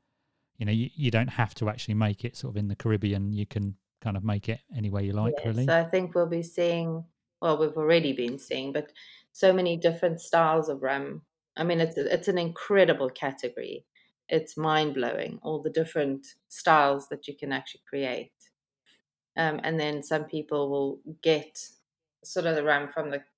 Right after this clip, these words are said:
Speaker 2: Caribbean or from Jamaica and, and then bring it over here and add their own twist to it, wh-, whether it's spices or other botanicals. Um, it's, I think there's a lot of scope for it to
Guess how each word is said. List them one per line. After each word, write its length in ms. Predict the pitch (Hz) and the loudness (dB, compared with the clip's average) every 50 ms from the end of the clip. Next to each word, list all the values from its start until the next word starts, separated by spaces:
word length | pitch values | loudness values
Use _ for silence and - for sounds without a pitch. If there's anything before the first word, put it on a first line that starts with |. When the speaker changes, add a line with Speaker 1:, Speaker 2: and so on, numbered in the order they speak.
| _ - | _ -8
Speaker 2:
Caribbean 640 | - 165 143 143 139 156 180 185 190 185 175 175 165 151 | -2 0 2 2 4 6 8 8 10 10 8 6 4 2
or 120 | 139 143 | -2 -4
from 220 | - - 139 143 | -4 -6 -6 -4
Jamaica 680 | 143 - - 170 175 175 170 - 180 165 165 165 160 160 - | -4 -2 0 0 0 0 0 2 4 6 6 6 6 4 2
and, 280 | 143 147 139 139 143 143 - - - - - - - - - _ _ - | 0 0 0 -2 -2 -4 -8 -16 -20 -20 -20 -20 -20 -20 -20 _ _ -2
and 120 | 170 175 175 | 0 2 4
then 180 | 170 165 160 | 4 4 6
bring 180 | 165 175 160 165 | 6 6 6 6
it 80 | 160 151 | 6 6
over 180 | 151 151 147 | 6 6 4
here 580 | 151 - - - 208 196 180 160 147 147 139 - - | 2 0 4 6 8 10 10 10 8 6 4 2 0
and 220 | - 160 160 156 - | -2 -2 -2 0 0
add 260 | - 156 156 156 156 - | 0 2 2 0 0 2
their 220 | 160 151 - - | 2 2 2 2
own 180 | 151 156 156 160 | 2 2 2 0
twist 380 | 160 - - 175 170 - - - | -2 -2 -2 -2 -2 -4 -6 -2
to 100 | - 185 | 2 2
it, 120 | 180 170 175 - | 2 2 0 -4
wh-, 140 | 139 139 | -6 -2
whether 260 | 147 160 156 147 139 135 | 0 0 0 2 0 0
it's 200 | 131 - - - | -2 -4 -8 -6
spices 720 | - - 156 147 147 147 - - 156 151 147 147 143 139 | 0 2 4 4 4 2 -2 -2 -2 0 0 -2 -2 -4
or 160 | 135 135 143 | -4 -2 -2
other 160 | 139 143 151 143 | -2 -2 -2 -4
botanicals. 920 | 143 151 - - 160 151 156 156 160 - 165 156 156 156 160 165 - - - _ - | -4 -6 -6 -4 -2 -2 -2 -4 -6 -6 -6 -4 -4 -4 -6 -8 -10 -16 -20 _ -8
Um, 540 | 143 156 156 151 147 143 143 143 147 147 - _ _ - | -6 -4 -4 -4 -6 -8 -8 -10 -10 -12 -14 _ _ -12
it's, 180 | - 165 - - _ _ _ _ _ _ - - - - | -10 -10 -10 -14 _ _ _ _ _ _ -16 -12 -8 -8
I 80 | 156 165 | -6 -2
think 280 | 165 202 196 185 196 - | 0 0 0 0 0 2
there's 320 | 185 180 170 165 165 - - - - - - - - - - - _ _ _ - | 2 2 2 0 -4 -8 -16 -20 -20 -20 -20 -20 -20 -20 -20 -20 _ _ _ 2
a 60 | 185 | 4
lot 160 | 185 190 185 175 | 6 8 6 6
of 80 | 170 | 4
scope 460 | - - - - 220 214 214 214 214 - | 2 -6 0 6 6 6 6 6 4 2
for 80 | 208 196 | 0 0
it 100 | 196 196 | 0 -2
to 80 | - | -8